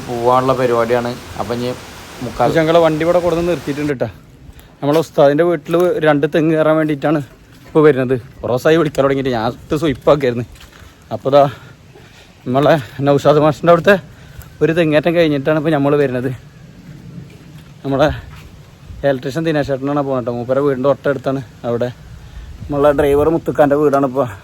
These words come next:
Speaker 2: ആ പെയിന്റ് അടിച്ച കാണുന്നത്, ബാക്കിൽ കാണുന്നത്. നമ്മള് രണ്ട് തെങ്ങ് ദിനേശ് ചേട്ടൻ്റെ വീടാണ് ട്ടോ ഇത്. എന്താ, നമ്മളെ ഇലക്ട്രീഷ്യൻ ദിനേശ് ചേട്ടൻ്റെ വീടാണ്. ദിനേശ് ചേട്ടൻ്റെ വീടിന്റെ അപ്പുറത്താണ്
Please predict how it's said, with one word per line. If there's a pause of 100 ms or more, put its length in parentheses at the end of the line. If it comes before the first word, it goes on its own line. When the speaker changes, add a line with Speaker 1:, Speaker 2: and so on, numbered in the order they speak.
Speaker 2:
ആ
പെയിന്റ്
അടിച്ച (100)
കാണുന്നത്,
ബാക്കിൽ
കാണുന്നത്. (1120)
നമ്മള് (1080)
രണ്ട്
തെങ്ങ് (960)
ദിനേശ്
ചേട്ടൻ്റെ
വീടാണ്
ട്ടോ
ഇത്. (1800)
എന്താ,
നമ്മളെ
ഇലക്ട്രീഷ്യൻ (400)
ദിനേശ്
ചേട്ടൻ്റെ
വീടാണ്. (200)
ദിനേശ്
ചേട്ടൻ്റെ
വീടിന്റെ
അപ്പുറത്താണ്